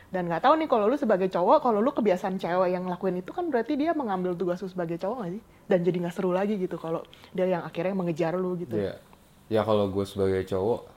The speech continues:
Speaker 2: ini buat gue ya,
Speaker 1: Hmm.
Speaker 2: mungkin nggak semua cowok. Kalau
Speaker 1: Hmm.
Speaker 2: buat gue,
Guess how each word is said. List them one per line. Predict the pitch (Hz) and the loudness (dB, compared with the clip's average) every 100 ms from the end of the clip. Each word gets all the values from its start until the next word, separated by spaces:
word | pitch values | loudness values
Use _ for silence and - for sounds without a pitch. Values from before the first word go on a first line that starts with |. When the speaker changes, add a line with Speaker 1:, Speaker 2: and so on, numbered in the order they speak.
| - | -8
Speaker 2:
ini | 110 151 135 98 | 0 2 2 0
buat | 101 101 | 2 2
gue | 98 110 107 | 4 6 6
ya, | 92 | 4
Speaker 1:
Hmm. | 113 110 | 4 4
Speaker 2:
mungkin | 98 | 4
nggak | 107 98 | 0 -2
semua | 101 98 | -4 -4
cowok. | 92 104 98 - | 0 2 2 -2
Kalau | - 98 | -2 0
Speaker 1:
Hmm. | 101 | 0
Speaker 2:
buat | 98 95 | -2 -4
gue, | - 98 107 | -6 0 2